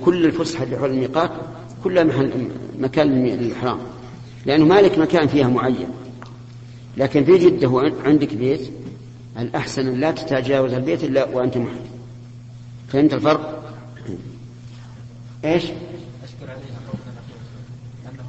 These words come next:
Speaker 2: إذا منع من، من المدينة.
Speaker 1: أشكل علينا قولنا. من اللي قاله؟ من اللي قاله غيرك؟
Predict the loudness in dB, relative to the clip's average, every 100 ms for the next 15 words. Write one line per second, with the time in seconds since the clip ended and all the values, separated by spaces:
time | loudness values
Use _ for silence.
0 | -14 -14 -14 -14 -10 -10 -8 -10 -10 -14
1 | -16 -16 -16 -14 -14 -14 -14 -14 -14 -14
2 | -14 -14 -14 -14 -14 -8 0 0 0 -2
3 | 0 2 2 2 2 2 2 0 -4 -6
4 | -8 -6 -4 0 2 4 4 4 -2 -6
5 | -8 -4 -2 2 2 2 0 -2 -4 -8